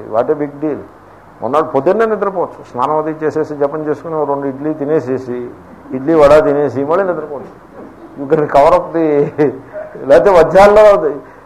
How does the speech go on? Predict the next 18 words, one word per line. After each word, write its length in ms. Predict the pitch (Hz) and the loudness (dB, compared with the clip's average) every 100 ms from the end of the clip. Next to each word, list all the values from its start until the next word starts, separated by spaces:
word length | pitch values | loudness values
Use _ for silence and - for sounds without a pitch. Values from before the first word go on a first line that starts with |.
| - 113 | -4 4
body 220 | 156 247 254 | 6 6 2
will 220 | 240 208 | 2 4
make 160 | 226 262 | 4 2
it 40 | 247 | 0
up, 120 | - | 4
I 100 | 175 | 2
tell 180 | 180 196 | 2 -2
you. 180 | 226 151 - - - - - - - - - - 123 | -2 -4 -8 -20 -20 -20 -20 -20 -20 -20 -20 0 4
Body 220 | 180 247 | 4 4
will 260 | 240 185 | 0 2
make 200 | 196 233 | 2 4
up. 100 | 226 - - - - - - - 110 | 2 0 -10 -20 -20 -20 -20 -20 0
బస్సులోనో 600 | 135 143 175 175 180 190 | 0 0 0 2 4 4
ఆటోలోనో 840 | 220 220 160 165 185 185 185 202 | 6 8 8 6 4 4 4 6
ఎక్కడో 240 | 190 - 247 | 6 6 6
అక్కడ 360 | 277 247 233 | 6 6 6
మేకప్ 280 | 226 233 226 | 4 4 4
అయిపోతుంది. 400 | 202 175 - 110 | 2 2 -4 -10